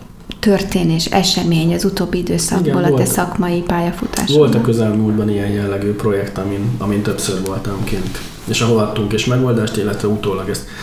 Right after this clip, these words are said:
Speaker 2: meg is vásárolták, és működött is.
Speaker 1: És elmesélnéd nekem
Speaker 2: Persze,
Speaker 1: ezt?
Speaker 2: persze.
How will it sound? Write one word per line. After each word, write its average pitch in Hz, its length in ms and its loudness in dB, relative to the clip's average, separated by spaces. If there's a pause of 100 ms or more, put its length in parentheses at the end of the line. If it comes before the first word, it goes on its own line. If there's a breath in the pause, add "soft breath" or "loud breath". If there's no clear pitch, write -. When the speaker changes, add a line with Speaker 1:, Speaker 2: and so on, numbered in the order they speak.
(300 loud breath)
Speaker 2:
meg 107 200 2
is 107 120 0
vásárolták, 101 720 -2
és 98 140 -2
működött 92 560 -4
is. - 260 -2
Speaker 1:
És 202 160 2
elmesélnéd 214 680 6
nekem 208 260 4
Speaker 2:
Persze, 185 240 2
Speaker 1:
ezt? 120 160 0 (140)
Speaker 2:
persze. 101 360 0